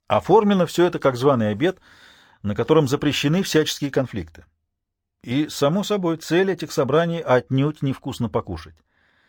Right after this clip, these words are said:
Весьма интересно, как это ни странно. Интересно и тревожно, пожалуй. Для тебя в первую очередь.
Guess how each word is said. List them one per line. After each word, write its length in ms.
Весьма 720
интересно, 880
как 220
это 160
ни 80
странно. 600
Интересно 640
и 260
тревожно, 480
пожалуй. 420
Для 220
тебя 280
в 60
первую 380
очередь. 340